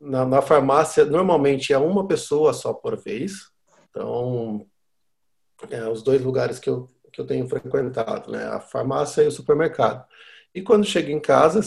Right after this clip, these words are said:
primeira coisa, vou direto no, no banheiro, lavar as mãos, né? É, limpar. Ah, antes a gente tava limpando mais, ah, os produtos, mas, ah, também lemos algumas coisas que, ah, os produtos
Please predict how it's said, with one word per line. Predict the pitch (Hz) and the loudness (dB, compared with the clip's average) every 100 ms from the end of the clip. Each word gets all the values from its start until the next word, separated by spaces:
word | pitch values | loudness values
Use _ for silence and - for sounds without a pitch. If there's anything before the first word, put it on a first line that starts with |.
| - - _ _ | -4 -16 _ _
primeira | 143 135 139 151 | -2 2 4 4
coisa, | - 135 123 117 - 131 | 4 -2 -2 -4 -8 -10
vou | 123 127 | -4 -2
direto | 127 127 123 135 | 0 0 0 -2
no, | 131 123 | -4 -4
no | 123 113 | -4 -2
banheiro, | 127 107 110 143 | -2 2 2 4
lavar | 127 117 117 | 4 4 2
as | 113 | 2
mãos, | 110 110 135 147 | -2 0 2 2
né? | 127 131 117 - | 2 2 0 -2
É, | 107 107 107 | -6 -4 -6
limpar. | 113 110 - 117 127 - - - _ | -8 -8 0 2 0 -6 -20 -20 _
Ah, | - 120 113 - | -4 -2 -2 -2
antes | 143 156 - | 0 0 2
a | 143 | 0
gente | 139 | 4
tava | 147 135 147 131 _ _ _ _ _ _ _ | 4 4 4 0 _ _ _ _ _ _ _
limpando | 165 147 131 147 143 139 | -4 -4 2 4 4 4
mais, | 131 135 139 127 123 | 6 6 4 4 4
ah, | 123 123 131 | 4 4 0
os | 123 - | -2 -4
produtos, | 135 127 143 160 - | -4 -2 -4 -6 -4
mas, | 139 131 127 127 - - _ _ _ _ _ - | 0 2 0 -2 -8 -16 _ _ _ _ _ -6
ah, | 117 117 113 107 107 107 107 - _ - | -2 0 2 2 2 2 -2 -8 _ -6
também | 120 127 131 | -4 -2 -2
lemos | 120 113 123 131 127 | -4 -6 -2 0 0
algumas | 127 131 123 | -2 -2 -4
coisas | - 127 117 | -6 -6 -6
que, | - 117 113 110 - | -10 -8 -6 -6 -10
ah, | 120 113 - | -12 -12 -14
os | 135 - | -18 -12
produtos | 131 127 127 - - | -6 -6 -6 -10 -20